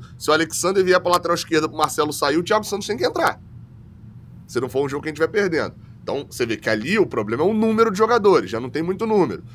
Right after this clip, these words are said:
Você vai pro ataque, que eu citei. Você tem o John Kennedy, que entrou jogando ontem como um segundo atacante, né? O Diniz muda um pouquinho, tira o Keno lá da ponta, mas vira o John Kennedy ali por dentro. Lele e Cano e o Keno. Você não tem opção de jogador de ponta, por exemplo, você não tem um atacante canhoto.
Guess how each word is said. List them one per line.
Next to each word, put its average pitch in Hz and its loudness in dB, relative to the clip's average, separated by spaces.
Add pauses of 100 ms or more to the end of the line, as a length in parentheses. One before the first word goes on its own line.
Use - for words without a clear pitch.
(240)
Você - -4
vai 165 6
pro 233 2
ataque, 208 6
que - -8
eu 165 -2
citei. 151 -2 (240)
Você - -6
tem 147 0
o 147 -2
John 139 -2
Kennedy, 131 -2
que 127 -2
entrou 120 -2
jogando 120 -2
ontem 113 -4 (200)
como 127 -2
um - -8
segundo 127 -6
atacante, 135 0
né? 127 0
O 123 0
Diniz 120 -8
muda 120 -4
um - -8
pouquinho, 117 -4
tira 131 -4
o 117 -2
Keno 120 -4
lá 120 2
da 117 0
ponta, 143 -2
mas 147 2
vira 147 -4
o - -12
John 143 0
Kennedy 131 -2
ali 123 0
por 120 -2
dentro. 180 0 (800)
Lele 156 4
e 160 8
Cano 185 2 (640)
e 180 -2
o 202 -2
Keno. 143 0
Você - -6
não 120 -2
tem 113 2
opção 131 0
de 165 -2
jogador 180 6
de 175 2
ponta, 175 2
por 190 -2
exemplo, 170 -2
você 180 0
não 170 -4
tem 180 2
um 190 4
atacante 196 0
canhoto. 214 4